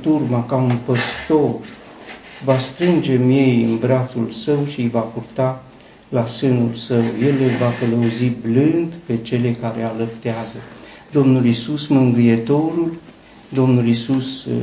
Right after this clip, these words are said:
vestea bună de la Dumnezeu, Domnul Iisus, bunul păstor,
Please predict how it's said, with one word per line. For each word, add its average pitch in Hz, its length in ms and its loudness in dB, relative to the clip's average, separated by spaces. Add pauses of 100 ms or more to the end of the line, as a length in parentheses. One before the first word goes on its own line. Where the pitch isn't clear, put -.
(580)
vestea 120 560 2
bună 147 380 0
de 127 160 -2
la 117 100 -2
Dumnezeu, 117 680 0 (340)
Domnul 123 380 2
Iisus, 127 640 0 (640)
bunul 139 300 6
păstor, 139 800 0